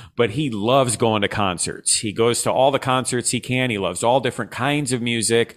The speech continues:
And Christopher Small would say, "That's musicking right there. It's the whole process of it."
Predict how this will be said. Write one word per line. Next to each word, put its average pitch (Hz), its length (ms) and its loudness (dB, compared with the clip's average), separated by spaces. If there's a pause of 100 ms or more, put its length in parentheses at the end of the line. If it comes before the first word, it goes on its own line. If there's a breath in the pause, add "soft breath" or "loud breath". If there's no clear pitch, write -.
(420 loud breath)
And 107 380 -2
Christopher 135 400 -4
Small 135 320 2
would 120 120 0
say, 113 200 0
"That's 123 380 0
musicking 120 580 -4
right 98 280 0
there. 101 220 2
It's 73 160 -8
the - 80 -10
whole 131 720 2
process 101 720 -2
of 71 180 -2
it." - 220 -8